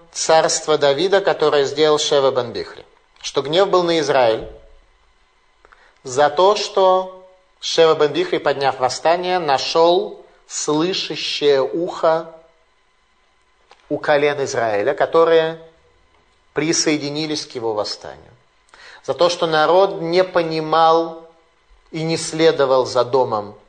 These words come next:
Машиаха, за это было наказание. Ну, давайте для начала разберёмся, почему перепись населения представляет такую проблему.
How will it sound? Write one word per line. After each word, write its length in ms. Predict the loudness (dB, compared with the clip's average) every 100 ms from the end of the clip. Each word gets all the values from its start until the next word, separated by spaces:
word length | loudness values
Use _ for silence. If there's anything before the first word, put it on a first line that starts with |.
| _ _ _ _ _ _ -10
Машиаха, 760 | -6 -6 -2 0 -2 -4 -10 -12 -20 _ _ _ _ _ _ _ -6
за 180 | 0
это 180 | 0 0
было 200 | -6 -6
наказание. 460 | -6 -12 -16 -18 -20 _ _ _ _ _ _ _ _ _ _ _ _ _ -20 -20 -20 _ _ _
Ну, 140 | 0
давайте 400 | 4 4 4 2
для 100 | 0
начала 280 | 0 2 2
разберёмся, 720 | 2 2 2 2 2 2 2
почему 1160 | 2 0 0 -2 0 2 4 6 6 6 4 4
перепись 400 | 4 2 0 -4
населения 500 | -6 -4 0 0 -2
представляет 500 | -8 -4 -2 2 0
такую 260 | 0 -2 -2
проблему. 440 | -2 -2 -4 -6